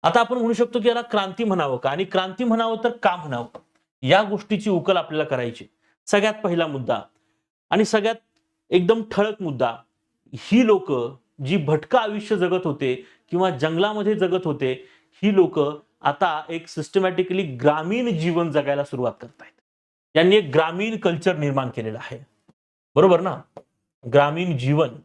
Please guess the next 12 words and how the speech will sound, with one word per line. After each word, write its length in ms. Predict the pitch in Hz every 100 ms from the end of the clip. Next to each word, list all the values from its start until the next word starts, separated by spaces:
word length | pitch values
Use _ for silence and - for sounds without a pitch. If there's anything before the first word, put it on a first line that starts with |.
| -
त्यांनी 440 | - - 147 156
निर्माण 360 | 147 143 143 143
केलं. 280 | 143 165 196 _ _
आजही 640 | 127 139 139 165 185 190 131
या 300 | 123 147 180
जीवनाचा 600 | 147 156 156 147 143 160 160 _ _ _ _ -
वर्तमान 540 | 123 156 185 202 254
भारतावर 560 | 202 185 - 170 143 123 _ _ _ _ _ _ _ _ _ _ -
किंवा 140 | 151
वर्तमान 520 | 143 156 151 185 196
मानवी 540 | 196 135 143 165 208 277
संस्कृतीवर 720 | 226 214 208 190 175 147